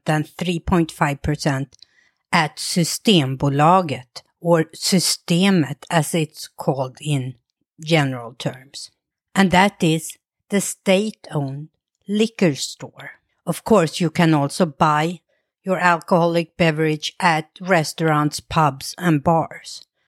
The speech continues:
But there is no alcohol sold at grocery stores, and there are no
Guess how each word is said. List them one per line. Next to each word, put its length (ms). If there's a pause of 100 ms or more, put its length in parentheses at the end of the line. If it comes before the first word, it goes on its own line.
(220)
But 340 (440)
there 180
is 240
no 340 (180)
alcohol 720
sold 680
at 440 (240)
grocery 600
stores, 760
and 160
there 160
are 200
no 240